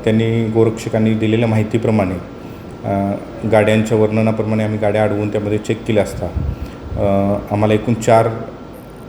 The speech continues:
आयशर कंपनीचे ट्रक, अ, यामध्ये, अ, म्हैस या प्रकारातले, अ, जनावरं आहेत, अ, ते मिळून आलेले आहेत. एकूण चारही गाड्यामध्ये एकूण प्रत्येक गाडीमध्ये वीस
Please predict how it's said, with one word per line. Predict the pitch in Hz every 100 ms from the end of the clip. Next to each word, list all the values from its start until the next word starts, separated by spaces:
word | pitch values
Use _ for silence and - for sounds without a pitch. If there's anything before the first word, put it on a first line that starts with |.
| -
आयशर | 110 104 104 123
कंपनीचे | 110 113 101 107 - 110
ट्रक, | 107 - 107 - - - - 104
अ, | 101 101 101 104
यामध्ये, | 104 104 104 110 110 107 - - - - - -
अ, | 104 101 101 98 - - - - - - - - - - - -
म्हैस | 110 113 139 139 -
या | 127 117
प्रकारातले, | 113 117 110 110 107 110 107 110
अ, | 110 107 104
जनावरं | 98 113 110 113
आहेत, | 98 95 90 - - - - -
अ, | 104 101 101 95
ते | 117
मिळून | 117 113 110
आलेले | 110 110 104
आहेत. | 101 101 - -
एकूण | 104 - 113
चारही | 113 110 117
गाड्यामध्ये | 123 113 110 110 107
एकूण | 110 113 113 110 - - - -
प्रत्येक | 107 98 117 - - -
गाडीमध्ये | 110 107 110 110
वीस | 117 110 -